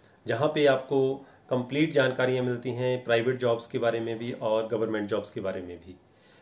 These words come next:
तो आज मैं आप लोगों के लिए जो vacancies लेके आया हूं, वो हैं पंजाब national bank की। जी हाँ, पंजाब national bank में कुछ vacancies निकली हैं और उसके लिए apply करने की जो अभी last date है, वो है सत्रह मार्च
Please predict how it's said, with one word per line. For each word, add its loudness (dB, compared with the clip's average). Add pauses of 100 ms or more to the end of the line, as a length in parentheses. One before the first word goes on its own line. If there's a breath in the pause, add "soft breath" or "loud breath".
(120)
तो -8
आज 8
मैं 4
आप 2
लोगों 0
के -6
लिए -2
जो -2
vacancies -2
लेके 0
आया 4
हूं, -8
वो 4
हैं -2 (440 soft breath)
पंजाब 4
national -4
bank -2
की। -14 (440 soft breath)
जी -4
हाँ, -8 (300 soft breath)
पंजाब 4
national -2
bank 0
में 0
कुछ -8
vacancies -4
निकली -6
हैं -8 (220 soft breath)
और 6
उसके -2
लिए 0
apply 2
करने 0
की -6
जो -2
अभी -6
last 2
date -2
है, 0
वो -4
है -4
सत्रह 2
मार्च 0